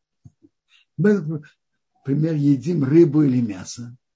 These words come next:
И там есть рыба и кости, мясо и кости. Мы отделяем рыбу в сторону и едим.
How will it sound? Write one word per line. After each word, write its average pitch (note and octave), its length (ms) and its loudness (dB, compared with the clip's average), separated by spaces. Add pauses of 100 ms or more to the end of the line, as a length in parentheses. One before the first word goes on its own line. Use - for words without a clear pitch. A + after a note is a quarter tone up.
(720)
И D#3 120 0
там F3+ 240 0
есть D#3 960 6
рыба D#3 460 2
и D3+ 160 -6
кости, A#2+ 720 -12 (100)
мясо E3 520 0
и C3 160 0
кости. - 540 -16 (720)
Мы G#3+ 260 4
отделяем C#3+ 920 -2 (320)
рыбу C#3+ 400 0
в - 80 -20
сторону C#3 480 -8
и F3+ 140 -10
едим. A#3 320 -12